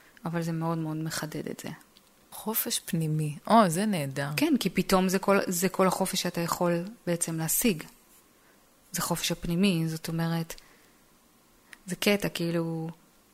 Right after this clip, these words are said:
Speaker 1: יש מלא מלא מורים רוחניים, ואנשים ש-, את יודעת, שמרצים על ה-, על החופש הפנימי, ואיך להגיע לחופש הפנימי, ו-, ומדיטציות והתבוננויות, ו-, אבל,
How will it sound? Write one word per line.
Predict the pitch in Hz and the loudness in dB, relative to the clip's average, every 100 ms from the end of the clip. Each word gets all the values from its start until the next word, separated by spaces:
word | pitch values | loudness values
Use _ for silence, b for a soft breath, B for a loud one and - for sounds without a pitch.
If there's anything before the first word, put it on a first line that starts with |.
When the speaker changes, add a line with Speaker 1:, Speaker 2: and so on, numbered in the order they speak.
| - | -6
Speaker 1:
יש | 180 - | -2 0
מלא | 175 175 | 4 4
מלא | 196 185 180 170 | 6 4 4 2
מורים | 165 160 185 | 0 2 2
רוחניים, | 165 160 156 139 165 196 196 180 160 | 2 0 0 0 0 4 4 2 -2
ואנשים | 147 98 - - - - | -4 -4 -6 -8 -8 -8
ש-, | - | -10
את | - - | -12 -8
יודעת, | - - | -8 -6
שמרצים | - 175 170 165 - 196 175 | -6 -4 -4 0 2 2 0
על | 165 | 0
ה-, | - | -2
על | 170 | -4
החופש | 165 - - - | -6 -6 -6 -8
הפנימי, | - - 196 233 214 175 | -6 -2 2 4 4 2
ואיך | 90 - - - | -2 -4 -8 -6
להגיע | - 165 220 233 | -6 2 4 4
לחופש | - - - | 4 -2 -6
הפנימי, | - 160 - - - | -6 -6 -6 -8 -10
ו-, | 50 - B B B B - | -14 -16 B B B B -6
ומדיטציות | 165 160 160 - 247 240 170 160 | -4 -2 -4 4 4 4 0 -2
והתבוננויות, | 160 170 165 170 208 220 262 233 180 175 | -6 -4 -4 -2 0 4 6 6 6 2
ו-, | 170 156 156 B B B B B B B 262 - _ _ - | 0 0 -2 B B B B B B B -14 -16 _ _ 0
אבל, | 175 165 170 | 0 4 4